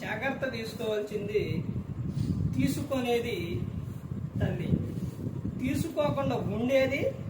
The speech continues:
తల్లి. ఇవన్నీ కూడా మనం గ్రంథంలో నుంచి విషయాలు చూస్తే, మత్తయి గారు రాసిన సువార్త ఇరవయో అధ్యాయం ఇరవయో వచనంలో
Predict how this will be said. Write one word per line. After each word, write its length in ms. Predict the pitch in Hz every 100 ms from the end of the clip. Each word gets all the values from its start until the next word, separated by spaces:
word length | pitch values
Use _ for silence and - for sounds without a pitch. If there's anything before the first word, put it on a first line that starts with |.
| - - - 226
తల్లి. 380 | 254 233 180 151 - - - - - - - - - - - - 175
ఇవన్నీ 600 | 175 202 254 302 320 311
కూడా 600 | 277 262 240 196 202 - - - - - - - 180
మనం 500 | 185 214 220 214 196
గ్రంథంలో 480 | 202 240 269 277
నుంచి 600 | 269 240 233 - 175 180 -
విషయాలు 720 | - - - 226 220 196 185
చూస్తే, 460 | - 240 254 349 - - - - - - - - - - - 202
మత్తయి 320 | 214 277 285
గారు 180 | 294 285
రాసిన 340 | 254 254 240
సువార్త 880 | 226 190 190 214 214 - 208 156 - - -
ఇరవయో 300 | 185 220 269
అధ్యాయం 520 | 277 247 190 208 220
ఇరవయో 360 | 202 180 208 226
వచనంలో 720 | 214 208 202 202 214 269 277